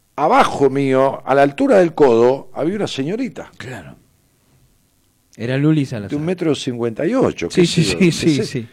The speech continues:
Speaker 1: Que era Luciana Salazar, con una cinturita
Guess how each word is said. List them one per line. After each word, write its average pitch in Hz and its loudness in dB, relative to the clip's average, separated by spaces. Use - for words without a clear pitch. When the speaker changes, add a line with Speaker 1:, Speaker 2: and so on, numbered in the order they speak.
Speaker 1:
Que - -12
era 185 -10
Luciana 170 -8
Salazar, 110 -10
con - -14
una 220 -6
cinturita 147 -6